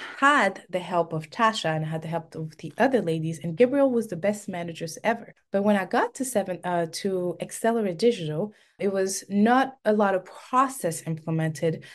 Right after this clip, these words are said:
It wasn't very structured. So I had to go back and be like, "All right, so what we just did in Seven Point for the last two years, I'm gonna implement here."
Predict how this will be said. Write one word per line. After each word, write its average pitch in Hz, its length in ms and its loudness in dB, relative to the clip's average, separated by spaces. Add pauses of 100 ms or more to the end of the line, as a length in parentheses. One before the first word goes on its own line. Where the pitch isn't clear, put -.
(100)
It 190 100 -2
wasn't 214 340 2
very 190 200 -2
structured. 247 720 -6 (260)
So 196 240 0
I 185 60 -2
had 208 220 0
to 202 80 -2
go 185 160 0
back 202 260 2
and 190 100 -4
be 185 120 0
like, 170 160 0
"All 254 100 2
right, 180 200 2
so 190 120 -6
what 202 240 2
we 208 80 0
just 202 260 -4
did 196 160 -2
in 180 140 -12
Seven 214 300 2
Point 196 240 -2
for - 80 -2
the 180 60 0
last 170 280 -2
two 233 80 -2
years, 185 320 -2
I'm 190 80 -10
gonna 180 160 -6
implement 170 440 -8
here." - 340 -14